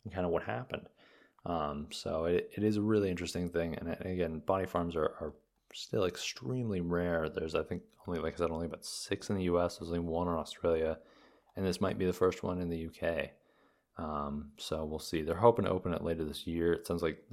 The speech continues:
um, the only information Nature has was from a Freedom of Information request.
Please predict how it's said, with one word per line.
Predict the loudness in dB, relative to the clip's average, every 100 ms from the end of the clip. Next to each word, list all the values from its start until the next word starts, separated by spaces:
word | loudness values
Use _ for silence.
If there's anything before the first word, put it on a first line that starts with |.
| -6
um, | -4 -4 -6 -12 -18 _ _ _ _ _ -20 _ _ -2
the | 2
only | 2
information | 2 2 2 2
Nature | -2 0 2
has | 2 0
was | 0 -6
from | 0 0 0
a |
Freedom | 0 2 2
of | 0
Information | -2 -8 -4 -2 0 0
request. | 0 0 0 -2 -10